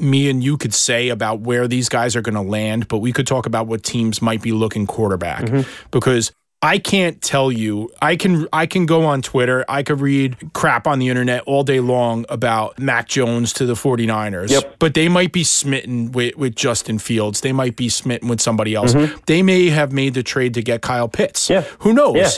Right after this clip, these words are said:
Speaker 2: we don't know.
Speaker 1: Nobody, we don't, we don't know. We're not in the room. We're not gonna pretend like we are,
Speaker 2: A hundred percent.
Speaker 1: like some fan-,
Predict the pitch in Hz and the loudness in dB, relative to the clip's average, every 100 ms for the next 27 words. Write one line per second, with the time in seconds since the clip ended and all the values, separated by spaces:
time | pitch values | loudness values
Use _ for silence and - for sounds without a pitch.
0 | 214 139 156 160 196 208 202 170 170 175 | 2 4 4 4 6 4 0 -2 0 4
1 | 214 202 156 190 202 196 165 151 147 165 | 4 2 0 2 2 2 2 4 4 2
2 | 170 170 151 151 143 143 139 147 147 156 | 2 0 0 2 2 2 2 0 0 -2
3 | 147 139 165 151 143 139 139 127 127 123 | -2 0 0 2 0 0 0 2 4 2
4 | 120 120 135 113 123 - - 151 139 135 | 2 0 0 0 2 0 0 0 2 0
5 | 135 | 0